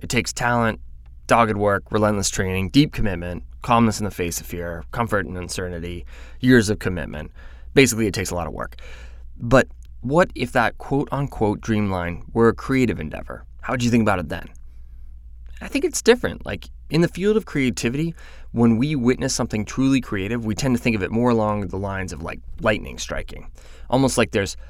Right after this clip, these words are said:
a realized creative vision that speaks to us, and it's like an act of magic.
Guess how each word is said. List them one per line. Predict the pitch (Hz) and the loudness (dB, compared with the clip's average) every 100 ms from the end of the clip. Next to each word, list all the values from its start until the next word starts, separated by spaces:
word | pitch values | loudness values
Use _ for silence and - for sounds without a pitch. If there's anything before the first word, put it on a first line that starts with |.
| - - - - | -16 -16 -16 -2
a | 113 | 0
realized | 107 123 135 131 117 113 | 2 2 4 2 2 0
creative | - 107 104 95 | -2 0 0 0
vision | 90 92 95 87 | -2 -4 -4 -4
that | 87 90 | -4 -4
speaks | - - 110 - | -4 -4 -4 -2
to | 98 | -2
us, | 90 87 - - - - | 0 -2 -6 -10 -10 -4
and | 110 | -2
it's | 101 104 | -2 -2
like | 92 - - - | -2 -4 -12 -4
an | 113 | 0
act | 113 92 - | 2 2 -2
of | - | -8
magic. | 95 80 67 - - | -6 -6 -6 -10 -14